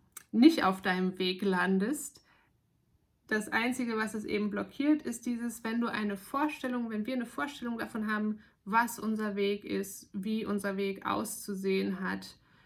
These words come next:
ähm, und was das zu bedeuten hat. Das ist dieses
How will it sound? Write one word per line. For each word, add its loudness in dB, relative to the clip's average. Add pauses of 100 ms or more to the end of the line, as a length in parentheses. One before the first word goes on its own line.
(180)
ähm, 4
und 2
was -2
das -4
zu -4
bedeuten 0
hat. -8
Das -6
ist -8
dieses -6